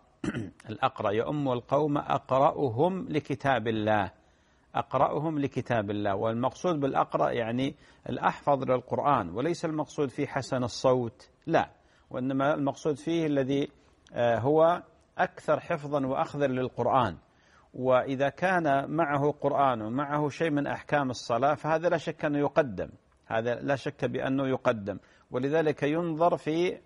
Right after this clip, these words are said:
من، آه، أخذ القرآن وحفظ القرآن، أو كان عنده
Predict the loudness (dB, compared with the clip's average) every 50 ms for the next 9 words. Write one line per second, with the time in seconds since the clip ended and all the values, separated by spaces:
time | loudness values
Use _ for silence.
0 | _ -20 -20 _ _ _ -6 -2 0 2 2 2 0 -2 -6 -4 0 2 2 4
1 | 4 2 0 -2 -2 -2 -2 0 2 0 2 2 2 0 0 -2 -2 2 2 4
2 | 4 4 2 0 -2 -8 -8 -4 -4 -2 -2 -2 -2 -2 -2 -2 -2 -2 0 2
3 | 2 2 2 2 2 0 -2 -4 -6 -4 -4 -4 -4 -4 -4 -2 -2 -2 -2 -4
4 | -4 -4 -2 0 0 0 0